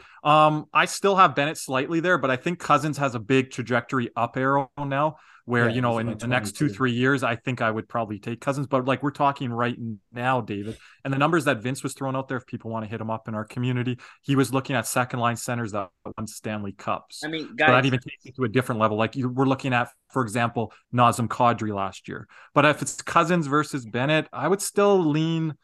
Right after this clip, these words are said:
Speaker 2: I would
Speaker 1: Bennett
Speaker 2: say that's a
Speaker 1: here.
Speaker 2: push. I say that's a push.
Speaker 1: Okay.
Speaker 3: All right. Well, Sam Bennett has never had fifty-five points, and Cozens already has had
Speaker 1: Not
Speaker 3: that. Just
Speaker 1: all
Speaker 3: going
Speaker 1: about
Speaker 3: off
Speaker 1: points,
Speaker 3: that.
Speaker 1: right, David?
Speaker 2: Right. Well,
Speaker 3: I,
Speaker 2: Buffalo
Speaker 3: I understand, Kirby,
Speaker 1: And
Speaker 3: but,
Speaker 1: I don't
Speaker 3: like,
Speaker 1: have his charts in front of me. I don't have his charts, so I don't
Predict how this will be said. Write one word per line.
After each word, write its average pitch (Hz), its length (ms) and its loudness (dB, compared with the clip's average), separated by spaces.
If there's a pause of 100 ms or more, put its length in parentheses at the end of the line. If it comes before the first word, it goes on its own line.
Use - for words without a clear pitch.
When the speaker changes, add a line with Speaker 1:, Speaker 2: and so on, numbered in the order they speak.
(840)
Speaker 2:
I 131 120 2
would - 80 -
Speaker 1:
Bennett 123 80 0
Speaker 2:
say 175 80 0
that's 165 200 0
a 139 40 -2
Speaker 1:
here. - 100 -6
Speaker 2:
push. 113 500 -6
I 113 100 -12
say 131 180 -8
that's 120 180 -6
a 117 60 -8
push. 104 300 -12
Speaker 1:
Okay. 131 200 0 (380)
Speaker 3:
All 170 120 6
right. 143 180 4
Well, 151 120 0
Sam 208 380 2
Bennett 196 260 4
has 160 200 -4
never 160 240 0
had 160 320 -2
fifty-five 147 560 0
points, 139 560 -4
and 127 180 -8
Cozens 139 380 -2
already 131 280 0
has 120 160 -6 (100)
had 120 280 0
Speaker 1:
Not 113 240 6
Speaker 3:
that. - 60 8
Just 151 80 8
Speaker 1:
all 156 80 6
Speaker 3:
going 156 240 8
Speaker 1:
about 147 160 4
Speaker 3:
off 180 40 -4
Speaker 1:
points, 143 260 4
Speaker 3:
that. 113 80 -8
Speaker 1:
right, 123 200 -8
David? 143 340 -4 (280)
Speaker 2:
Right. 175 240 6
Well, - 80 8
Speaker 3:
I, 226 100 6
Speaker 2:
Buffalo 220 340 8
Speaker 3:
I - 20 10
understand, 240 560 2
Kirby, 170 240 4
Speaker 1:
And 156 80 2
Speaker 3:
but, 185 80 8
Speaker 1:
I 208 80 8
don't 208 80 12
Speaker 3:
like, - 60 12
Speaker 1:
have 220 60 8
his 214 120 2
charts 196 320 6
in 180 80 2
front 139 180 2
of 131 60 0
me. 135 60 0
I 135 60 0
don't 135 120 -2
have 139 100 -2
his - 120 -10
charts, 120 380 0
so - 80 -4
I 113 80 0
don't 117 200 -4